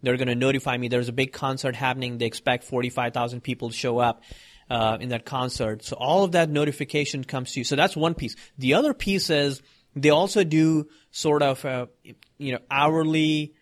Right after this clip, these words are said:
uh, demographic of traffic reporting. So they tell you, like, "Avoid these locations and go to this location." So I can swizzle down and go to the other location so I can find, uh, a customer.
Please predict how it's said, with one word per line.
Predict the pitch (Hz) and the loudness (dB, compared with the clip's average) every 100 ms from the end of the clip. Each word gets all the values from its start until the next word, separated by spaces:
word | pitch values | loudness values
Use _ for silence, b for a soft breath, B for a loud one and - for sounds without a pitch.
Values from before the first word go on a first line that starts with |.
| _ _ - | _ _ -2
uh, | 131 123 | 0 0
demographic | 135 139 131 135 127 143 | 0 -2 0 0 0 -4
of | 131 | -8
traffic | - 139 139 147 - | -6 -2 -2 -2 -8
reporting. | 123 - 123 110 | -8 -2 -2 -2
So | - | -6
they | 127 127 | -4 -4
tell | 165 151 151 | -2 0 0
you, | 143 | -2
like, | 123 117 - - | -2 -6 -12 -8
"Avoid | 123 127 143 156 151 | -4 0 4 4 4
these | 147 135 | 0 -2
locations | 127 123 131 127 139 127 | -4 -2 -4 -4 -6 -6
and | 120 | -4
go | 123 127 | -2 -2
to | 120 | -2
this | 120 - | -6 -6
location." | 117 - 123 - 107 - b b b | -8 -6 -6 -6 -10 -16 b b b
So | 131 | -2
I | 127 | -2
can | 139 123 | -2 -8
swizzle | - 151 151 143 | -6 0 0 2
down | 139 131 131 131 | 2 2 0 -4
and | 117 120 | -8 -8
go | 120 127 | -4 -4
to | 127 | -4
the | 127 | -6
other | 123 127 117 | -4 -4 -4
location | 117 131 120 123 | -6 -6 -8 -8
so | - | -8
I | 120 | -8
can | 120 | -8
find, | - 127 123 123 120 - b b b b | -8 -8 -6 -6 -8 -12 b b b b
uh, | 117 113 | -6 -4
a | 117 | -6
customer. | - 120 - 123 104 - | -6 -8 -8 -10 -16 -18